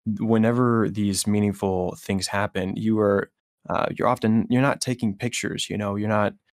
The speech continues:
uh, you know, you're, you're not writing about it. You're, you're in the moment, you're experiencing it, you're totally engaged, like you were saying, in that moment rather than adding these superficial things.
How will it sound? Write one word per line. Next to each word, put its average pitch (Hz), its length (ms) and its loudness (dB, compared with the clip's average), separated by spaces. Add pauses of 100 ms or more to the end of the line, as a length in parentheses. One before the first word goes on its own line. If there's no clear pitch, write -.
(220)
uh, - 280 -4
you 113 140 -2
know, 107 260 0
you're, 110 220 -2
you're 120 100 2 (120)
not 104 160 -2
writing 104 320 2
about 92 260 -2
it. 92 80 -2
You're, 110 360 2 (140)
you're 127 300 2 (160)
in 139 200 4
the 123 60 6
moment, 110 520 2
you're 98 120 -2
experiencing 110 920 -2
it, - 160 -4
you're 101 260 -10 (240)
totally 113 640 0
engaged, 98 720 -4 (260)
like 101 120 -6
you 92 60 -2
were 90 220 -2
saying, 98 320 2 (400)
in 110 220 4
that 104 260 2
moment 107 400 2
rather 98 260 0
than 98 380 -4 (360)
adding 107 280 0
these 98 180 -2
superficial - 880 -6
things. 101 340 -6